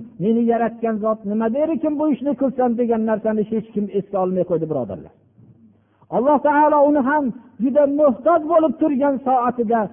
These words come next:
"Bugungi kunni esdan chiqarganinglarga o'xshagan biz ham esdan chiqaramiz", deydi. Ammo har bir ishida qiyomat kunini esga olib ish qilsa, Alloh subhanahu va taolo uni, hamma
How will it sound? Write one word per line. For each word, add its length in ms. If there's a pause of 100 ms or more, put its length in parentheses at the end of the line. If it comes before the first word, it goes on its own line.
(240)
"Bugungi 580
kunni 280
esdan 440
chiqarganinglarga 880
o'xshagan 360 (120)
biz 240
ham 180 (100)
esdan 320
chiqaramiz", 500
deydi. 220 (1900)
Ammo 260
har 240
bir 160
ishida 380 (760)
qiyomat 500
kunini 320
esga 260
olib 220
ish 160
qilsa, 320 (360)
Alloh 260
subhanahu 600
va 80
taolo 500
uni, 260 (1120)
hamma 360